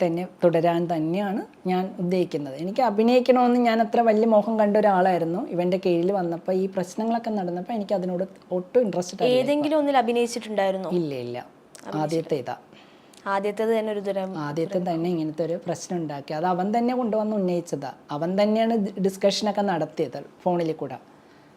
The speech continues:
Speaker 1: "നീ പേടിക്കണ്ട, എൻ്റെ ഒരു ഷോർട്ട് ഫിലിം വരുന്നുണ്ട്, അതിൽ അഭിനയിക്കാൻ ചാൻസ് ഉണ്ട്."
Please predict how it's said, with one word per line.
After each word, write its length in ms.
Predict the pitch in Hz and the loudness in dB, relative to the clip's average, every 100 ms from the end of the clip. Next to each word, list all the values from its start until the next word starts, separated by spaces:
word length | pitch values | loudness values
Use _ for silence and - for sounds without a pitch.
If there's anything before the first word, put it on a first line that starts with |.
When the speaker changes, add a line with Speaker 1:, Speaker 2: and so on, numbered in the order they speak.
| - - - - - - _ - 185 | -20 -20 -20 -20 -20 -20 _ -12 -4
Speaker 1:
"നീ 320 | 190 196 190 - 185 196 | 0 0 -2 -6 0 4
പേടിക്കണ്ട, 520 | 185 185 190 175 170 | 6 6 4 2 2
എൻ്റെ 360 | 214 190 180 180 | 2 2 2 2
ഒരു 100 | 185 | 2
ഷോർട്ട് 320 | - 175 165 | 2 2 2
ഫിലിം 240 | 170 175 | 0 0
വരുന്നുണ്ട്, 460 | 170 156 156 156 160 | -2 -4 -4 -4 -4
അതിൽ 340 | 240 170 165 - - | -4 -4 -6 -12 -12
അഭിനയിക്കാൻ 440 | 151 147 147 156 151 | -8 -4 -4 -4 -6
ചാൻസ് 400 | 156 131 135 143 | -6 -8 -12 -12
ഉണ്ട്." 400 | 123 113 139 | -12 -12 -12